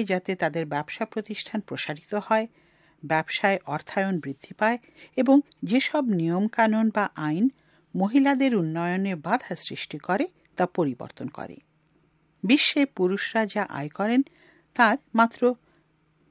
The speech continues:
তেষট্টি শতাংশ উপার্জন করেন মহিলারা। বিশ্বে অর্ধেকের বেশি দেশে পুরুষরা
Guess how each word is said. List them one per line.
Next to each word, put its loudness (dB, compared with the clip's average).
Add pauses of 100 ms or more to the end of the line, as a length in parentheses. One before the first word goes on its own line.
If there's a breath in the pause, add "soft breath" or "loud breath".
তেষট্টি 2
শতাংশ -2
উপার্জন -2
করেন -2 (260)
মহিলারা। -4 (840 soft breath)
বিশ্বে 6
অর্ধেকের 2
বেশি -4
দেশে -6
পুরুষরা -4